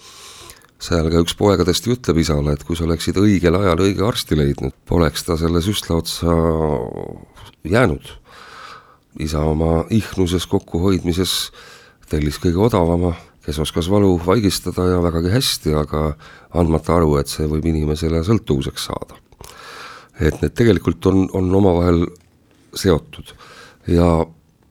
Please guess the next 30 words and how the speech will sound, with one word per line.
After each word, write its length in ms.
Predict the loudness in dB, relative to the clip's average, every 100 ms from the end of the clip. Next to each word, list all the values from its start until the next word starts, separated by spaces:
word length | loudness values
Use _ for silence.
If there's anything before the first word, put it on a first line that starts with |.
| _ -4
seal 180 | -2 2
süüdistatakse 720 | 2 2 -2 -4 -6 -6 -2
pidevalt 720 | 2 4 4 2 -2 _ -8
üksteist 880 | -6 -4 -2 -2 -2 -4 -8 -14 -10 -10 -12 -20 -16 0
erinevates, 760 | 4 6 4 2 -2 -4 -2 -2 -4 -4
äh, 220 | -2 -4 -2
pattudes 580 | -4 -4 -4 -2 -4 -8 -18 _
ja, 260 | -2 0 2
ja 200 | 4 4 4 4
nimetatakse 600 | 2 2 -2 -6 -6 -6
süüdlaseks 540 | -4 -2 -2 -2 -4 0
küll 140 | 2
üht, 180 | 2 -4
küll 160 | -6 0
teist 360 | 2 2 -2 -4
või 100 | 0
kolmandat. 560 | 2 2 -2 -8 -12 -20 -20 -20 -20 -20 -20 -6 0
Aga 220 | 4 6
ega 120 | 6
me 120 | 4 4
tegelikult 540 | 4 4 2 -4 -4
ju 40 | -2
seda 280 | 2 2 2 -2 -20 _ _ _ _
päris 340 | 0 2 0 -2 -4 -4
teada 320 | 0 2 2 0
ei 80 |
saagi, 440 | 2 2 2 -2 -8
et 80 | -4
mis, 160 | -2 -2 -6 -10 -14 -20 -20 _ _ _ _
mis 160 | 0